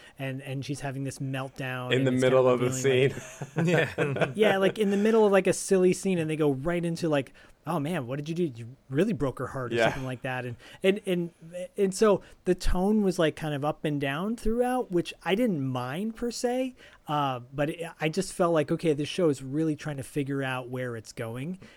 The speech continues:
Speaker 1: And I wish shows like this st-, still existed today, 'cause, yeah, whether it's a movie, it could be a miniseries,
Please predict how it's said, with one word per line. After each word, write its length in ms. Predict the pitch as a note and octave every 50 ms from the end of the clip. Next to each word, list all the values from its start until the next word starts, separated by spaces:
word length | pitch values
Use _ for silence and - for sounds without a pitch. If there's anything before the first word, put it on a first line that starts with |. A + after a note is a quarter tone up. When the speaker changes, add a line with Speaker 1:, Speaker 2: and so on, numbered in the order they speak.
| - - - -
Speaker 1:
And 440 | C#3 C#3 C3+ C3+ C3 C3 C3 C3+ - - _
I 200 | - D3+ D3+ E3
wish 680 | E3 D#3 D3 D#3 E3+ F3+ F3+ F3+ - - - - - - - - _ _ _ _ _ _ _
shows 340 | - - - F3 E3 D#3 C#3+
like 200 | C#3+ C#3 B2 -
this 280 | - C#3 B2 - - - - _ -
st-, 180 | - A2+ - -
still 280 | - - C#3+ C3+ B2+
existed 580 | B2 A2+ A2+ A2+ C3 B2+ - - - D3+ C#3+ C3+
today, 280 | - D3+ C#3+ C#3 C#3+
'cause, 220 | D3 - D#3 C3+ D#3+
yeah, 200 | F#3 D#3+ A#2+ A2 - - _ _ _ _ _ _ _
whether 280 | - D3 D3 C#3 C#3 C3+
it's 100 | B2 -
a 60 | B2+
movie, 440 | C3 D3+ F3 F#3 F3 E3+ F#3 F3+ F3 D#3+ - - - - _
it 60 | -
could 80 | - C3+
be 80 | C#3
a 60 | A#2+ G#2+
miniseries, 960 | A2+ A#2+ C3+ C3+ C#3+ D3 B2+ - - D#3 C#3+ C#3+ C#3+ C#3+ C#3+ C#3+ C3 -